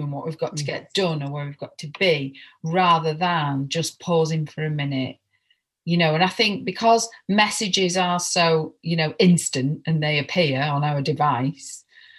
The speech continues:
Speaker 1: you know, and that there's a kind of, there's a reactive aspect to that,
Speaker 2: Yeah.
Speaker 1: that,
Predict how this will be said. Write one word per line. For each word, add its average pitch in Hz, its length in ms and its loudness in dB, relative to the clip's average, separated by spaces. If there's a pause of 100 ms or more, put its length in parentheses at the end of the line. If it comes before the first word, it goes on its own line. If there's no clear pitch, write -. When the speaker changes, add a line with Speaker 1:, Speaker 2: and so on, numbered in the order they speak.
(600)
Speaker 1:
you 202 100 0
know, 180 160 4
and 160 160 4
that 170 140 2
there's 185 180 4
a 180 80 2
kind 175 300 0
of, 160 80 0
there's 165 280 -2
a 175 80 0
reactive 180 840 0
aspect - 840 -6 (760)
to 170 140 -4
that, - 280 -2 (600)
Speaker 2:
Yeah. 165 180 -10
Speaker 1:
that, 143 240 -2